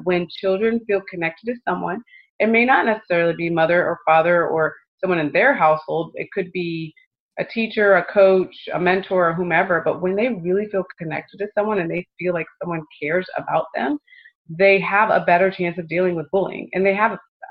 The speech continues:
actually a better chance of, um, adulthood outcomes.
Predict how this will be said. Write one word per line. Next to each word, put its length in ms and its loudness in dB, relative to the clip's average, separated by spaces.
actually 240 -4
a 40 -8
better 200 2
chance 300 -4
of, 120 -6
um, 380 4
adulthood 680 4
outcomes. 480 0